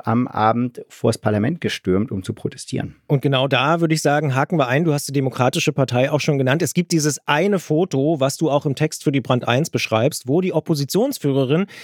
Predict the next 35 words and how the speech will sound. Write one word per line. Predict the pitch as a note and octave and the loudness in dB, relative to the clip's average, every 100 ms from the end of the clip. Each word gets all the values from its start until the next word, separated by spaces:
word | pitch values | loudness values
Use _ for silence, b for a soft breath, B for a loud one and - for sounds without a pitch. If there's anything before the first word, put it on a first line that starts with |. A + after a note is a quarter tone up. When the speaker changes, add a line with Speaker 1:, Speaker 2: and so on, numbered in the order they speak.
| B B | B B
Speaker 2:
ein | D3 D3+ | 0 2
Gewehr | D3+ C#3+ E3+ A#3+ | 0 0 0 0
greift | D#3 D3 F3 A3+ - | 0 0 2 0 0
und | E3 - | -2 2
einfach | D3+ G3+ G#3 F3+ | 0 2 0 -2
zur | - - C#3+ | -2 0 2
Seite | C#3 D#3+ D3 | 2 0 -2
schiebt. | - C#3+ G3 - B B B - | -4 -2 -2 -4 B B B -2
Die | C#3+ | 0
ganze | E3 A#3 F#3+ | 0 0 0
Situation | G3+ G#3 F3 - E3+ - | 0 0 0 0 -2 0
ist | F3+ G#3 | -2 -2
schon | - C4 | 0 -2
auch | - G3+ - | 2 0 0
ziemlich | - A#3+ B3 | -2 0 -2
brenzlig | D#3 F#3 A3 G3+ | 0 0 0 -2
gewesen, | C#3 G#2+ G#2 G2 | -2 0 -2 -2
ne? | G#2 F3+ - _ _ _ _ _ _ _ | -2 -2 -6 _ _ _ _ _ _ _
Speaker 1:
Ja, | G2 G2+ D#3+ - - | -2 2 0 -2 -12
absolut. | - - F#2 A#2+ G#3+ - B B B - | -8 -4 0 0 -2 -10 B B B 0
Ähm, | G#2 G2 G2+ G2+ G2+ | 2 2 2 -2 -4
im | - G#2+ | -2 0
Nachhinein | G2+ G#2 F3 G3+ D#3+ A#2 F#2+ F2 | 2 2 2 0 0 0 0 0
kam | F#2+ F#2+ | 0 0
heraus, | F#2+ F#2 E2+ F#2+ - | 0 0 0 0 -2
dass | G2 G2+ | -2 0
Yoon, | G#2 A#2 A#2 | 0 0 -2
äh, | - G#2+ G2 | -4 -4 -2
Soldaten | F#2+ F#2 F#2+ G2+ - B2+ A#2 A#2 A2+ | 0 0 2 0 0 0 0 -2 -2
dazu | G#2+ G2+ - | -4 -2 -2
autorisiert | - G2 F#2+ F2+ F#2 C#3 B2 | -2 -2 -2 -2 -2 -2 -2
hatte, | - F#2 | -6 -4
sogar | F#2+ - - | -4 -4 -6
zu | G2 | -8
schießen. | - F#2+ - E3+ | -6 -6 -4 -4